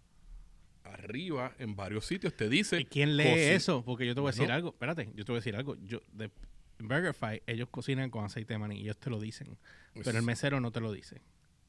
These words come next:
Speaker 2: Hay un letrero que está pegado al lado de otros letreros que cuando tú pasas, tú pasas por vista larga y no
Speaker 1: Bueno,
Speaker 2: lo viste.
Speaker 1: lo que pasa es que si tú tienes esas alergias,
Speaker 2: Tú, se supone que tú lo
Speaker 1: tú
Speaker 2: menciones,
Speaker 1: estés
Speaker 2: ¿verdad?
Speaker 1: pendiente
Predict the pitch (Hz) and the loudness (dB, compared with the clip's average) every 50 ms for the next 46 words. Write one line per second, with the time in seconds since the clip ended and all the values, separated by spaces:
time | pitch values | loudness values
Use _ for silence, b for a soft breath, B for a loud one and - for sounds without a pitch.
0 | _ _ _ _ _ _ _ _ _ - _ 120 123 135 139 143 139 127 - 143 | _ _ _ _ _ _ _ _ _ -4 _ 0 2 2 2 2 0 0 2 0
1 | 139 127 117 110 113 - - 127 123 - 143 147 156 151 139 127 131 147 147 131 | 0 0 0 -4 -6 -4 -2 -4 -2 -2 -2 0 0 0 2 2 0 0 0 0
2 | 127 120 131 127 147 156 147 139 170 170 156 135 - 127 110 - 113 117 110 143 | 0 -2 -2 -2 0 0 0 0 0 0 0 0 -2 -2 -4 -2 -4 -4 -4 -4
3 | 139 135 175 180 165 160 - - 139 113 127 131 - - - - 151 131 127 123 | -2 0 0 -2 -2 -4 -6 -6 -4 -2 -2 -2 -2 -4 -4 -4 -4 -2 -2 -4
4 | - - 139 131 131 151 165 160 135 117 117 127 127 123 135 135 123 127 123 123 | -4 -4 -4 -2 -2 -4 -4 -6 -2 2 4 4 4 4 4 4 6 6 8 8
5 | 123 143 156 - 180 - 156 - - 131 - - 143 139 - 160 160 170 170 165 | 6 6 6 4 2 2 0 0 0 -2 -2 -2 -2 -2 -2 -2 0 2 2 4
6 | 165 165 - - 165 151 160 160 160 156 143 113 104 101 92 95 - - - - | 4 2 2 2 2 2 4 4 4 4 4 2 2 0 -2 -2 -6 -10 -14 -18
7 | - _ - 185 202 - - 202 - 214 220 226 220 214 180 202 214 202 196 - | -20 _ -4 -4 -2 0 -2 -2 2 2 2 2 2 2 2 2 2 4 6 6
8 | 156 147 151 151 156 151 135 135 120 110 - - 135 120 117 - - - - - | 8 8 8 8 8 6 2 0 0 0 0 0 0 0 0 -6 -10 -16 -20 -20
9 | - - - 127 113 110 113 120 120 117 117 110 101 - - 87 - | -8 0 2 4 4 4 4 4 4 4 4 2 0 -2 -6 -12 -12